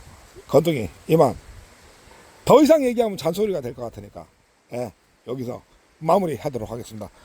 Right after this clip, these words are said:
버스 우리 제가 흠모하는 형님이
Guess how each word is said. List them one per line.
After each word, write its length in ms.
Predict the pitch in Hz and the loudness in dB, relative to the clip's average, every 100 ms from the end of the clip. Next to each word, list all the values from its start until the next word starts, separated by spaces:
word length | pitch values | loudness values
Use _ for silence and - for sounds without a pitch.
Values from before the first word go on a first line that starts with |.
| - - | -6 4
버스 340 | 320 247 254 - _ | 6 6 0 -4 _
우리 280 | 226 269 214 - _ _ _ _ | 0 2 2 -2 _ _ _ _
제가 340 | - 247 262 - _ _ _ _ _ _ _ _ - | 2 4 4 0 _ _ _ _ _ _ _ _ 0
흠모하는 440 | 294 285 277 240 | 2 4 4 2
형님이 420 | 214 254 233 190 | 0 0 -2 -4